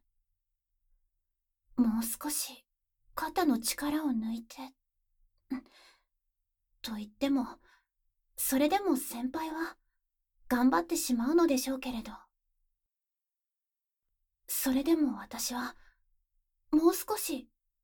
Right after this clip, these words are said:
肩の力を抜いて、頑張ってほしいな、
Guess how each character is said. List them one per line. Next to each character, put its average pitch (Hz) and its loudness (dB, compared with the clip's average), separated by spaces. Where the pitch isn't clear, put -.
肩 392 -2
の 294 6
力 302 -2
を 277 4
抜 254 6
い 262 6
て、 302 -4
頑 302 6
張 339 4
っ 349 -2
て 311 -8
ほ 254 -4
し 277 -4
い 262 -4
な、 269 -6